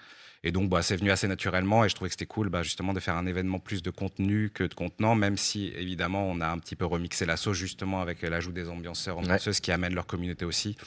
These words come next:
Speaker 1: Donc, c'est un, c'est, euh, c'est surtout du contenu, euh, plus que, plus que des stars, euh, même si, euh, même s'il y en a un peu, entre guillemets. <laughs>
Speaker 2: Claire ?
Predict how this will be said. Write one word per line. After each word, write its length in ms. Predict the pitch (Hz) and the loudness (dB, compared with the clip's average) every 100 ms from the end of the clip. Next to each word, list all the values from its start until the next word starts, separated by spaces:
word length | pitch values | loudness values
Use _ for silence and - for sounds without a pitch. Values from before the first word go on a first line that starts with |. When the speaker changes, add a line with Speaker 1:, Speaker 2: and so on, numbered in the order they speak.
| - - - - | -18 -18 -20 -6
Speaker 1:
Donc, 160 | 92 90 | -4 -2
c'est 180 | - 85 | 2 2
un, 180 | 78 - - - - - - | 2 -2 -8 -6 -6 -6 0
c'est, 260 | - 110 | 6 8
euh, 140 | 110 104 | 10 8
c'est 160 | - | 6
surtout 320 | 104 117 - | 4 4 6
du 100 | 127 | 4
contenu, 480 | 113 110 - 117 120 | 4 2 4 4 6
euh, 100 | 107 | 6
plus 240 | 90 101 - | 4 -4 -2
que, 200 | 92 82 | -2 -2
plus 180 | - | -4
que 100 | - | -2
des 120 | 98 87 | 0 2
stars, 420 | - 95 104 95 | 4 8 8 8
euh, 140 | 85 | 4
même 240 | 80 87 92 | 2 0 0
si, 240 | - 85 | -2 -2
euh, 320 | 78 78 76 | -4 -4 -6
même 160 | 73 82 | -8 -8
s'il 180 | - 87 | -8 -6
y 40 | |
en 20 | |
a 60 | 80 | -6
un 80 | 82 | -6
peu, 180 | - 82 | -8 -10
entre 220 | - 82 | -10 -6
guillemets. 160 | 82 85 - - | -2 -2 -2 -4
<laughs> 220 | - - | -10 8
Speaker 2:
Claire ? 360 | 107 139 - | 10 10 6